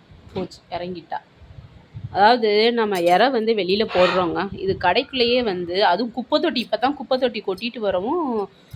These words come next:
அது கொஞ்சம் ஏறி உட்கார சௌரியமா இருந்துச்சு. இப்ப பாத்தீங்களா, அங்கிட்டு எட்டி பாக்குது, "எதுலடா, எதுல கட்டி ஏறுவோம்?" அப்படின்ட்டு.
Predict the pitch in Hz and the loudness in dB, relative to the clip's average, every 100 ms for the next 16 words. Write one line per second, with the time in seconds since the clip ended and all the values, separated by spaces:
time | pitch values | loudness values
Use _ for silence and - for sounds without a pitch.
0 | - - 214 208 202 196 214 254 226 196 | -12 2 2 2 0 4 4 2 -2 0
1 | 202 233 226 180 208 220 214 190 170 165 | 0 0 -2 -2 0 0 0 -2 -4 -10
2 | - 208 220 - 190 190 202 202 190 202 | -6 -4 -4 -6 -8 -6 -6 -6 -4 -2
3 | 208 190 190 180 214 208 175 180 170 180 | -2 -4 -6 -6 -2 -2 -2 -4 -4 -2
4 | 208 208 214 233 175 196 196 180 180 170 | -2 0 -2 -4 -6 -6 -8 -10 -10 -8
5 | 190 208 208 202 190 185 175 160 160 - | -10 -12 -14 -14 -14 -16 -16 -14 -16 -14
6 | 202 | -10